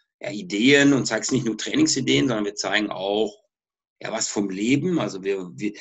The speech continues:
du bist ja auch, du bist als Trainer ja auch Storyteller, du bist Geschichtenerzähler.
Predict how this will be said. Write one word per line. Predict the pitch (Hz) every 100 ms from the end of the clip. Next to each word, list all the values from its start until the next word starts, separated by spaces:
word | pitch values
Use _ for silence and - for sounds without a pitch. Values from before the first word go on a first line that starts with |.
| -
du | 135
bist | 175
ja | 170
auch, | 175 - -
du | 110
bist | 143
als | 139 -
Trainer | 139 151
ja | 117
auch |
Storyteller, | - 127 139 135 107 107
du |
bist | 107 -
Geschichtenerzähler. | 107 127 131 120 101 - -